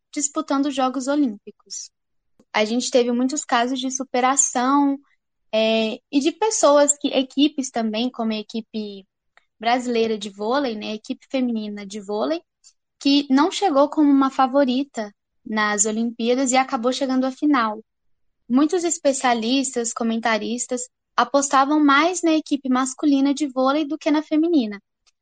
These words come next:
A masculina também foi muito longe, mas a feminina surpreendeu muita gente, é, porque ela chegou à final e perdeu apenas para os Estados Unidos. A Rebeca Andrade também,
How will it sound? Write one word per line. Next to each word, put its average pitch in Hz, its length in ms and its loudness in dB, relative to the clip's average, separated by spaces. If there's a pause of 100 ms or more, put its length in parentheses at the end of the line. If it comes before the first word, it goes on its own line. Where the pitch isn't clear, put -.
(120)
A - 60 -12
masculina 262 580 0
também 302 440 4
foi 302 160 2
muito 233 300 0
longe, 311 440 2 (380)
mas 262 160 -4
a 311 60 2
feminina 330 440 4
surpreendeu 311 800 4
muita 285 320 2
gente, 254 520 -4 (200)
é, 208 520 -6 (360)
porque 240 200 -6
ela 254 120 0
chegou 262 640 4 (200)
à 247 100 2
final 240 560 0 (340)
e 269 80 -2
perdeu 277 320 2
apenas 285 500 2
para 269 180 0
os 269 100 -2
Estados 254 440 -2
Unidos. 226 480 0 (640)
A - 80 0
Rebeca 262 480 2
Andrade 262 480 2
também, 233 560 -6